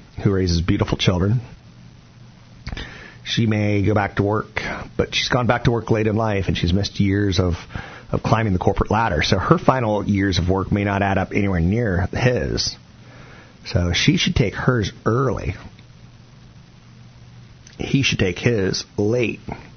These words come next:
His bigger benefits when they grow at eight percent per year for those extra years, it's pretty sweet. For single people, it's preferable to wait until seventy for the highest monthly checks because you'll have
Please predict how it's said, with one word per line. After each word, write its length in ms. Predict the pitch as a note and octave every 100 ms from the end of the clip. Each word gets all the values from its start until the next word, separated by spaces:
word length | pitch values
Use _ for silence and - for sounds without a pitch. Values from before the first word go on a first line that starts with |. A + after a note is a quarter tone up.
| - - - - - -
His 160 | C3 G2
bigger 280 | A2 D#3+
benefits 480 | B2 G#2 G2 G2 -
when 120 | G2
they 80 | F#2+
grow 220 | E2+ G#2
at 80 | G2+
eight 160 | G2+ -
percent 340 | G2 - G#2+
per 120 | -
year 320 | E2+ G#2 B2+ G2
for 100 | F2
those 120 | F2+
extra 260 | - -
years, 460 | G2 B2 F#2 F2 - - - - - -
it's 100 | -
pretty 260 | - B2 -
sweet. 340 | G#2+ E2 - - - - - - - - - - - - - - - - - - - -
For 80 | -
single 280 | - F3+ C4+
people, 460 | - G#2+ - G2 G2+
it's 120 | G#2 -
preferable 480 | - - A#2+ A2
to 60 | G#2
wait 280 | G2+ G2+ -
until 200 | G2+ G2
seventy 300 | - A2+ G2+
for 80 | F#2
the 60 |
highest 280 | F2 F#2+ F#2
monthly 240 | E2 -
checks 300 | - A#2+ G#2+
because 480 | - G#2+ G2 F#2 - - -
you'll 180 | G#2+ G2+
have 440 | F2+ - F2 E2